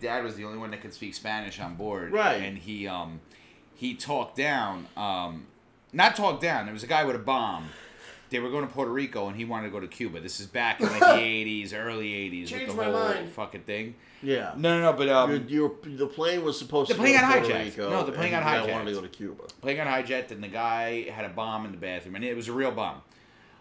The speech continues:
Speaker 1: Um, and nobody could talk to him. Nobody spoke Spanish on board except for my dad, who spoke enough of it.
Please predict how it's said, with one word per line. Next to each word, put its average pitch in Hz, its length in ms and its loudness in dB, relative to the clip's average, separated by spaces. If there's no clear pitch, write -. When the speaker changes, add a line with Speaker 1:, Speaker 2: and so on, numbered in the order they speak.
Speaker 1:
Um, 95 500 0
and 110 220 -4
nobody 120 240 -2
could 113 120 -12
talk 110 220 -4
to - 60 -16
him. 98 40 -10
Nobody 120 220 -6
spoke 117 200 -8
Spanish 110 300 -6
on 101 120 -8
board 98 180 -4
except 92 260 -6
for - 80 -16
my 95 140 -8
dad, 98 300 -4
who 90 120 -12
spoke 98 260 -10
enough 98 360 -8
of 78 120 -14
it. 73 200 -10